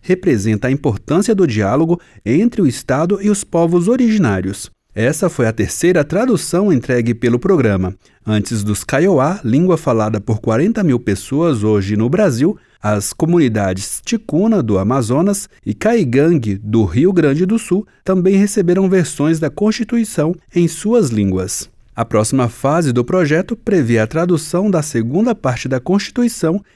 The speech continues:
e depois de documentos internacionais como a Convenção cento e sessenta e nove da O I T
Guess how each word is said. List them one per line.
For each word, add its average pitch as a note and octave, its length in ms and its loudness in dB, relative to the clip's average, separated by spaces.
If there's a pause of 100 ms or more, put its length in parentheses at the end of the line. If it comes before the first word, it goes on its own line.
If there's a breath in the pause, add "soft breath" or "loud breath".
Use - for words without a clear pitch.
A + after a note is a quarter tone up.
e G3+ 80 0
depois G#2+ 600 2
de B2+ 140 -2
documentos E3 800 0
internacionais F#3 960 0
como A2+ 320 0
a G#2+ 80 0
Convenção E3+ 680 0
cento G#3+ 100 -2 (180 soft breath)
e F#3+ 60 2
sessenta F#3+ 400 4
e - 20 2
nove D#3+ 560 0
da C3 180 0
O A#2 140 6
I C3 100 2
T E3+ 300 0